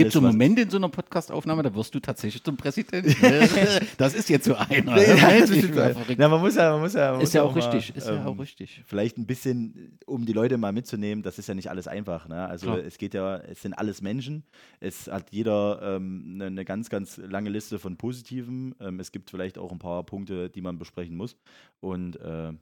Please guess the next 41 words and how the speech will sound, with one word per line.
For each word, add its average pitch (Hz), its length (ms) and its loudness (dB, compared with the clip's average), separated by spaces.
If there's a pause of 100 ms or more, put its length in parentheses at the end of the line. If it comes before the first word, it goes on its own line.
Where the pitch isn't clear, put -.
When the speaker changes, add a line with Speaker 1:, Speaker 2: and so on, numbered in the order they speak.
Speaker 2:
ja, 80 320 -12 (180)
das 82 140 -14
ist - 180 -14
halt 101 160 -4
auch 87 140 -12
manchmal 95 300 -8
nicht 95 120 -12
so 95 60 -12
einfach, 80 400 -12 (160)
ne? 85 260 -12
Auch - 100 -16
Speaker 1:
Das 120 200 -8
glaub - 300 -20
ich - 120 -18
dir. - 160 -16 (140)
Sehr 110 140 -6
Speaker 2:
nicht 127 140 -2
Speaker 1:
gern. 127 100 -4
Speaker 2:
nur, 113 240 -2
nicht 120 180 -4
nur 104 100 -4
was 92 140 -4
Spieler 113 300 -4
oder 87 160 -6
Trainer 98 220 -6
Speaker 1:
Ja. 90 60 -4
Speaker 2:
angeht, 82 220 -8
ne? 90 140 -6
Auch 92 340 -8
Sponsorengespräche 95 920 -8
und 90 100 -10
so 87 80 -16
weiter. 87 180 -8
Das, 82 200 -16 (100)
das - 160 -20
sind 110 160 -8
ja 104 120 -4
alles 113 360 -10
viele, 123 240 -10
viele 95 220 -12
Dinge, 123 340 -10